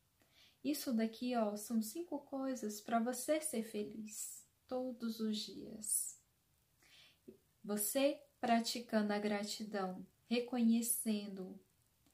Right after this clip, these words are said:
acolhendo todas essas cinco coisas que acontecem no seu dia a dia que muitas vezes você nem percebe.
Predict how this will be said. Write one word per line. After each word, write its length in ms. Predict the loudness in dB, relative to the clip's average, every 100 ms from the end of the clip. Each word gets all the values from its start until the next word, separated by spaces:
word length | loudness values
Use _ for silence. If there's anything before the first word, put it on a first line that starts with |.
| _ 4
acolhendo 800 | 4 6 4 6 6 4 0 -6
todas 340 | -2 0 0
essas 300 | 0 -2 -4
cinco 320 | -2 -2 -2
coisas 500 | -6 -6 -8 -6 -6
que 340 | -4 -4 -4 -2
acontecem 880 | -4 -2 -2 -2 0 0 0 -2 0
no 140 | 2 2
seu 260 | 0 -2
dia 280 | 0 0 2
a 60 | 0
dia 320 | -2 0 0
que 120 | 0
muitas 320 | -2 -2 -2
vezes 300 | 0 0 0
você 120 | -2
nem 160 | 0 0
percebe. 720 | -2 -4 -2 0 0 0 -4